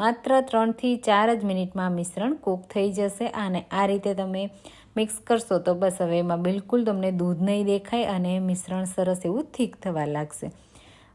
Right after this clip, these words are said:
આ સમયે આપણે એમાં એડ કરીશું એક ટીસ્પૂન ઘી. ઘીથી સરસ એવા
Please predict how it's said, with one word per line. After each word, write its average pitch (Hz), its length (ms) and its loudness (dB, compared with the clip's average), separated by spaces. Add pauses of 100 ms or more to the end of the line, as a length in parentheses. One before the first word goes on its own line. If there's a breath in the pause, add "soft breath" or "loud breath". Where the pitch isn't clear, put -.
(240 soft breath)
આ 233 180 4
સમયે 190 720 2
આપણે 185 320 2
એમાં 175 240 -2
એડ 170 320 0
કરીશું 175 560 -4
એક 247 300 4
ટીસ્પૂન 196 640 -4 (160)
ઘી. 180 180 0 (580 loud breath)
ઘીથી 226 480 2
સરસ 208 440 4
એવા 202 240 4